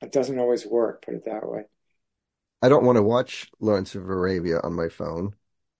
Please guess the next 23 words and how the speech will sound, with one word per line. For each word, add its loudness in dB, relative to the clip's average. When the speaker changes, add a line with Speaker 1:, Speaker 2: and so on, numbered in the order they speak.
Speaker 2:
<laughs> -10
Speaker 1:
I -6
mean, 2
you -4
know, 0
when 2
A 4
T 0
and -2
T 0
bought, 2
um, -2
H -4
B 2
O, -4
uh, -6
Warner -2
Brothers 0
and -4
H -6
B 2
O, 2
um, -6